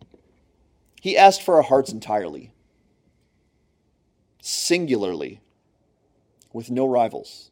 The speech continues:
whatsoever. That's what he asked for. Another passage from the same text in Luke nine. You guys will understand this one as well. Jesus, in Luke nine fifty-seven, it says this, "As they were going along the road, someone said to him, 'I will follow you wherever you go.'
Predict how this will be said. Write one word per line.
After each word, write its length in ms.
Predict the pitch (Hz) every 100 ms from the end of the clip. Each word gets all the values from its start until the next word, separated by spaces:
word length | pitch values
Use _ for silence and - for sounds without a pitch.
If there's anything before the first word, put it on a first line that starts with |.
| _
whatsoever. 680 | 113 113 - 101 87 - -
That's 200 | - -
what 80 | 143
he 80 | 143
asked 180 | 147 -
for. 160 | - - _ - - _ _ _ _ _ _ _ _ - _ _ _ -
Another 240 | 123 131
passage 400 | 131 135 120 107
from 160 | - 117
the 60 |
same 580 | 110 - 139 147 143 143
text 520 | 120 - 143 120 -
in 120 | 120 113
Luke 260 | 123 120
nine. 380 | 117 113 110 104
You 80 | 113
guys 200 | 117 110
will 120 | 110
understand 420 | 107 104 113 107
this 120 | 104
one 100 | 104
as 100 | 98
well. 300 | 101 107 101
Jesus, 520 | 104 120 113 104 - - _ _ _ _ _ -
in 120 | 120
Luke 380 | 123 120 - 120
nine 320 | 117 120 120
fifty-seven, 680 | 120 107 110 - 117 110 107
it 80 | 101
says 320 | 113 107 101
this, 260 | 110 107
"As 120 | 117 110
they 120 | 131
were 100 | 120
going 320 | 117 123 120
along 380 | 107 110 117 110
the 80 | 104
road, 340 | 110 110 107
someone 360 | - 123 117 107
said 260 | - 117
to 140 | 110 107
him, 80 |
'I 160 | 101 147
will 120 | 143
follow 360 | - - 143 156
you 160 | 123
wherever 260 | 110 117 135
you 140 | 120
go.' 400 | 104 113 135 85